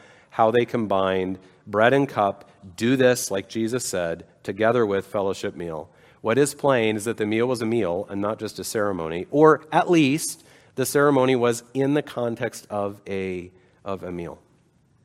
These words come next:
Being willing,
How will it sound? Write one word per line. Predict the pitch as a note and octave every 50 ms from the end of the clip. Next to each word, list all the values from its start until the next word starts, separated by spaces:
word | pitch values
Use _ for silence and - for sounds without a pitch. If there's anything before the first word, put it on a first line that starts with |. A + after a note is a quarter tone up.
| _ _ _ _ _ _ _ _ _ _ _ _ _ _ _ _ _ _ _ _ _ _ _ _ _ _ _ _ _ _ _ _ _ _ _ _ _ _ _ _ _ -
Being | - G2+ A2 C3 C3+ C3+
willing, | C3+ B2+ A#2+ A2+ A2 G#2+ A2 A2